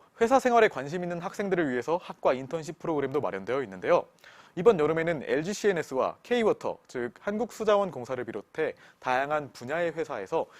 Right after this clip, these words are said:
인턴십을 할 수 있는 기회가 제공이 되었습니다. 마지막은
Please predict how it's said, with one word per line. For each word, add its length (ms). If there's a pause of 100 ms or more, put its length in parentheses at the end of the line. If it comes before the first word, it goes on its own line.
(140)
인턴십을 560
할 160
수 140
있는 260
기회가 500
제공이 460
되었습니다. 500 (2500)
마지막은 640